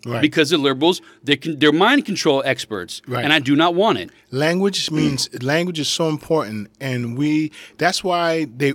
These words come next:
Speaker 1: that's why they wanna try to get away, get away from, um, in fact, I was gonna say they wanna get away from the male, female,
Speaker 2: Yeah.
Speaker 1: um, words, right? You,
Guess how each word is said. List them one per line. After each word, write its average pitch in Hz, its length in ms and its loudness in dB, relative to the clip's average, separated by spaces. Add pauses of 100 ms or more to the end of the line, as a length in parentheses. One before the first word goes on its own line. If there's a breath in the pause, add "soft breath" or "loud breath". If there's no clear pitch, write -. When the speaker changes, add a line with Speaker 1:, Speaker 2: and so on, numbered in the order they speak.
(140)
Speaker 1:
that's 156 260 -2
why 160 160 -2
they 151 80 -2
wanna 139 220 -4
try 151 180 -4
to 131 80 -2
get 139 120 -4
away, 135 300 -4
get 131 220 0
away 139 180 0
from, 131 460 -6
um, 110 400 -8 (200 soft breath)
in 160 120 -2
fact, - 420 -2 (300 soft breath)
I - 60 -2
was 165 80 2
gonna 165 80 0
say 160 120 2
they 151 140 2
wanna 151 160 2
get 151 80 4
away 151 140 4
from 143 160 -4
the 127 60 0
male, 135 300 2
female, 131 680 -2
Speaker 2:
Yeah. 196 280 2 (100)
Speaker 1:
um, 120 340 -8
words, 156 340 4
right? 143 320 0
You, 170 120 -2